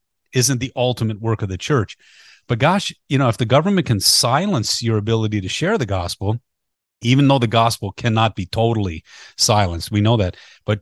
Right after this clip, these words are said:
but that means a whole lot of people won't hear it. And we're the kind of folks now are saying,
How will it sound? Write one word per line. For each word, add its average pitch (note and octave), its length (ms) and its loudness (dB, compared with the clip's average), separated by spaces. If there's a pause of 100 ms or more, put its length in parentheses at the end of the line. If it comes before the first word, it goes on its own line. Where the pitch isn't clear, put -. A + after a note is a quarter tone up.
(100)
but B2+ 200 2
that D3 120 2
means D3 140 4
a A#2+ 60 2
whole C3 160 2
lot B2+ 160 4
of A2+ 60 -4
people A#2 260 0
won't G#2+ 240 0
hear D3+ 200 0
it. F#2+ 200 -2
And G#2 180 -2
we're C3+ 240 0
the A2+ 120 -10
kind A2 240 -4
of G2 60 -6
folks - 280 -4
now G2+ 120 -2
are F#2+ 80 -2
saying, G#2 360 -2